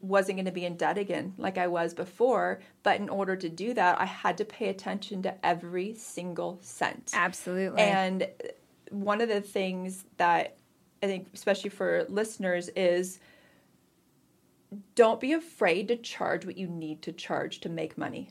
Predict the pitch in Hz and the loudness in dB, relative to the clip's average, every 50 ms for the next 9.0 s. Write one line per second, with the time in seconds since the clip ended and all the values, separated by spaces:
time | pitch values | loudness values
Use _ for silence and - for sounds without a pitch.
0 | - - 254 214 185 170 165 151 135 131 - - _ - - - _ _ _ _ | -14 -10 -8 -6 -4 -4 -2 -2 -4 -6 -8 -10 _ -20 -20 -20 _ _ _ _
1 | - 214 214 208 208 208 208 202 208 208 208 226 247 254 - 277 262 226 196 196 | 0 2 2 2 2 0 2 2 2 4 4 4 2 2 4 2 2 4 2 0
2 | - - - - - - - 208 214 180 180 180 247 - 180 175 175 220 220 233 | -2 -4 -8 -14 -12 -4 0 0 2 2 4 4 4 4 4 0 -2 -2 -2 -2
3 | 233 226 - - 202 190 190 190 185 185 - - - - - - - - - - | -2 -4 -4 -4 -4 -2 -2 -2 -2 -2 -4 -8 -8 -10 -10 -10 -16 -20 -16 -8
4 | 220 196 196 226 240 233 233 302 294 294 311 302 - - - 180 180 180 185 - | -4 2 6 6 6 6 6 0 0 0 0 -2 -2 -2 0 2 2 2 0 -6
5 | - - - 190 196 185 185 - - 180 180 - - - - - - - - - | -12 -8 -6 -4 -6 -6 -6 -6 -8 -8 -8 -10 -12 -10 -8 -8 -8 -10 -12 -14
6 | - - - _ - - 220 214 214 208 208 214 226 240 247 247 240 240 233 226 | -18 -20 -20 _ -4 -2 -2 -2 0 2 4 4 6 6 6 4 2 0 0 -2
7 | 214 196 185 185 180 185 185 214 - - - 208 196 190 185 185 185 185 190 - | -2 0 0 0 0 0 0 0 -2 -4 -6 -4 -4 -4 -4 -4 -6 -6 -8 -10
8 | _ - - 196 190 190 - - 233 233 311 - - - - - - - - | _ -2 -2 -2 -2 -2 -4 -4 0 0 0 0 0 -4 -8 -8 -10 -14 -16